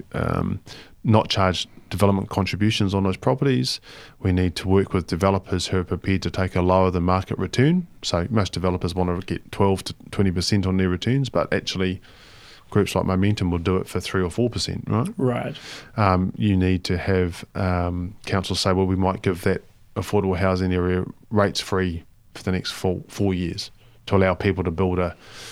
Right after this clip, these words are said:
Speaker 1: uh, and put that into their house to build up an, an asset base." You need, um, material providers to say, "Look, we're gonna do the affordable housing rates at a lower level of return."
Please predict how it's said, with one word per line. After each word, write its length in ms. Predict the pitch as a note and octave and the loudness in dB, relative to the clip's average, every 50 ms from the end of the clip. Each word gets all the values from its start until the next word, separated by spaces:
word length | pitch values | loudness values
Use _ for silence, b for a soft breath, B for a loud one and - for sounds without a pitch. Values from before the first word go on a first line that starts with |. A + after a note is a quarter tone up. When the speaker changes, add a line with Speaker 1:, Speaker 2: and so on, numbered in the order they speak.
| B B B - | B B B -6
Speaker 1:
uh, 120 | G2 G2+ D2+ | -4 -2 -2
and 100 | A2 A2+ | -2 -2
put 160 | - A#2+ - | 0 0 2
that 100 | G#2 G2 F#2 | 2 0 0
into 140 | F2+ E2+ F#2 | 0 -2 -2
their 80 | F#2 | -2
house 320 | E2+ - A2 G#2+ F2+ - - | -2 0 0 0 0 -2 -4
to 100 | - F2 | -6 -2
build 240 | E2+ F#2 F#2 F#2 F2+ | 0 0 0 0 -2
up 160 | F2+ - - | -4 -4 -4
an, 120 | F#2+ F#2 F2+ | -4 -2 0
an 160 | - G2 F#2+ | 0 0 0
asset 260 | F#2+ - - - - | 0 -2 -2 -4 -4
base." 300 | G#2+ G2 G#2 G#2+ - - - B B B B B B B B B B B | -4 -4 -4 -6 -10 -12 -18 B B B B B B B B B B B
You 100 | - G#2 | 4 4
need, 280 | G2+ G2 G2 F#2+ F#2 - - - - | 6 6 4 4 2 -2 -4 -2 0
um, 320 | G#2 G2 F#2 F2+ F2+ - - - - | 2 2 2 2 0 -2 -4 -4 -4
material 420 | A2 - - C3+ C3 A#2+ A2 G2 | -2 2 4 4 6 6 4 2
providers 480 | F#2 - F#2 F2+ F2+ F2 F2+ F2 F2 - | 2 -2 -2 0 0 2 2 0 -2 -4
to 100 | - G2 | -4 -4
say, 200 | F2+ - F#2+ F#2 | -2 0 0 0
"Look, 160 | F#2+ F#2+ - - | 0 0 -2 0
we're 200 | A#2 A2+ G#2+ G2+ | 2 2 2 4
gonna 180 | F#2 G2 F#2 F2+ | 4 2 2 2
do 160 | F2 G2 F2+ | 2 0 0
the 80 | F#2 - | 0 -2
affordable 480 | - - - - F#2 G2 F#2 F2+ F2+ F2 | -4 -6 -6 -2 -2 -2 0 -2 -2 0
housing 360 | F#2 F#2 F#2 F2+ F#2 F2+ F2 | 0 0 0 0 0 -2 0
rates 340 | F2 F2+ F2+ - - - - | 0 0 0 -2 -4 -6 -6
at 120 | F2 E2+ | -6 -4
a 40 | G2 | -2
lower 280 | F2+ F2+ F2+ F2+ F2+ F2 | 0 0 0 0 0 0
level 280 | F2 F2+ E2 F2+ F2 | -2 -2 -2 -4 -4
of 140 | F2 E2 - | -4 -4 -6
return." 400 | F#2 F2 - - F2 F#2 F2+ F2+ | -6 -6 -6 -6 -6 -6 -8 -10